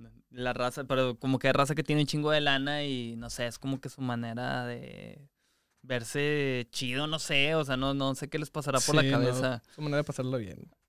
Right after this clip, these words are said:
Speaker 1: Oye, ¿y luego nunca has pensado con esto que el Versa se fue allá, está en playa o en Cancún, algo así? Creo que en
Speaker 2: Creo
Speaker 1: ah,
Speaker 2: que
Speaker 1: o
Speaker 2: este,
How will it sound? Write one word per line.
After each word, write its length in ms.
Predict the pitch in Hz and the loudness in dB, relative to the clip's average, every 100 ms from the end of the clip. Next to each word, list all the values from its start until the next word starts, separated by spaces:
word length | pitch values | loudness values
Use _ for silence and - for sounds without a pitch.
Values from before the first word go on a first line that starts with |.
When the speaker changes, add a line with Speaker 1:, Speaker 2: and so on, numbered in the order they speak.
| - | 0
Speaker 1:
Oye, 640 | 147 147 143 139 139 135 | 6 8 8 6 6 4
¿y 100 | - 165 | 6 8
luego 240 | 165 185 | 10 10
nunca 240 | 190 175 | 8 6
has 60 | 202 | 4
pensado 600 | - 190 185 165 175 190 - - | 4 4 8 8 8 6 -2 -2
con 160 | 156 | 2
esto 240 | 143 - 156 | 4 2 0
que 100 | 165 | 2
el 100 | 151 | 2
Versa 240 | 147 139 | 2 0
se 120 | 147 147 | 0 0
fue 240 | 147 139 | 2 4
allá, 960 | 143 143 139 135 139 139 123 117 50 - | 4 4 6 6 6 4 2 0 -4 -6
está 260 | 131 - 127 | -6 -2 0
en 120 | 135 | 0
playa 600 | 135 120 139 165 160 156 | 2 2 2 2 4 4
o 160 | 139 | 2
en 220 | 120 123 - | 0 -2 -6
Cancún, 680 | 120 117 - 123 139 156 | -6 -6 -8 -10 -6 -4
algo 220 | 147 143 151 | -2 -2 -4
así? 260 | - 143 | -2 -4
Creo 180 | 139 151 | -2 -4
que 100 | 185 | -2
en 280 | 185 165 156 | -4 -4 -6
Speaker 2:
Creo 140 | - 143 | 0 6
Speaker 1:
ah, 40 | |
Speaker 2:
que 60 | 139 | 8
Speaker 1:
o 40 | |
Speaker 2:
este, 80 | 139 | 8